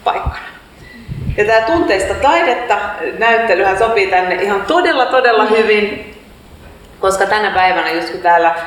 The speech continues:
me, me yritetään eristää, tai edistää mielenterveyttä ja mielen hyvinvointia, etenkin kulttuurin ja taiteen keinoin. Että tää, tää paikkahan symbolisoi semmoista mielenterveystyön jatkumoa,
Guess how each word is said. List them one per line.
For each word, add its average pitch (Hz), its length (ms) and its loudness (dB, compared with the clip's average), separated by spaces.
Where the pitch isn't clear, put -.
me, 170 180 -6
me 170 160 -2
yritetään 180 640 0
eristää, 190 640 0
tai 220 320 2
edistää 202 520 0
mielenterveyttä 180 1300 0
ja 170 120 0
mielen 185 420 0
hyvinvointia, 160 760 0
etenkin 170 440 -2
kulttuurin 165 520 0
ja 170 60 -2
taiteen 170 680 0
keinoin. 156 500 0
Että 180 220 0
tää, 180 640 0
tää 185 160 2
paikkahan 226 540 0
symbolisoi 190 720 2
semmoista 175 340 0
mielenterveystyön 175 1200 2
jatkumoa, 180 680 0